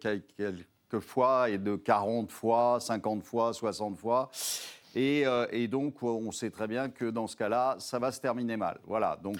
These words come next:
euh, je ne sais pas ce qu'il en est de, euh, des, des, des banques scandinaves, mais, euh, si vous avez ces deux conditions qui sont réunies, eh bien, elles sont sûres.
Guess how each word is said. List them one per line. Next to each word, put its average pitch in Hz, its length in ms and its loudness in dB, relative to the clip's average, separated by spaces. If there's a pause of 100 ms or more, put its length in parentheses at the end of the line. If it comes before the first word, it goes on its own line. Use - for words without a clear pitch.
(120)
euh, 107 380 2
je 92 160 -2
ne 120 40 0
sais 127 200 0
pas 135 160 0
ce - 80 -12
qu'il 123 160 -2
en 120 160 -2
est 127 160 -2
de, 107 120 -4
euh, 95 560 0
des, 92 340 -2
des, 90 380 -4
des 90 160 -6
banques 110 240 -4
scandinaves, 120 680 -2
mais, 123 360 0
euh, 98 280 2
si 147 240 -6
vous 139 180 -2
avez 131 220 0
ces 120 160 -6
deux 110 120 -2
conditions 117 480 -6
qui 92 120 -14
sont 107 180 -8
réunies, 90 400 -4 (600)
eh 95 80 -4
bien, 113 400 2
elles 107 160 0
sont 135 200 -2
sûres. 127 380 0